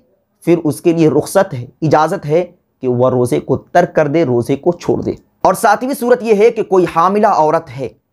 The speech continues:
जिसके बतन में अभी एक बच्चा परवरिश पा रहा है,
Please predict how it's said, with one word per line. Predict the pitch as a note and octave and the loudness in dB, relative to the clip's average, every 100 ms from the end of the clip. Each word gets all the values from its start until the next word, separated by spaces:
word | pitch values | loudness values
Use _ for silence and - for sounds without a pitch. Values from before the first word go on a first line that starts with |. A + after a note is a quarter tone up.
| _ | _
जिसके | C#3 D#3 E3 | -6 -2 -2
बतन | D3 D3 F3 | 0 0 0
में | E3 F3 | 0 -2
अभी | F3+ C#3 D3 | -2 -2 -2
एक | C#3+ A#2 | -4 -4
बच्चा | C3+ C3 D#3+ D#3 | -4 -2 -6 -4
परवरिश | - D#3+ D3+ G3+ G#3 | 0 2 2 0 -6
पा | - C#3 C3+ | -2 0 0
रहा | A2+ C3+ | 0 -2
है, | C3 | -2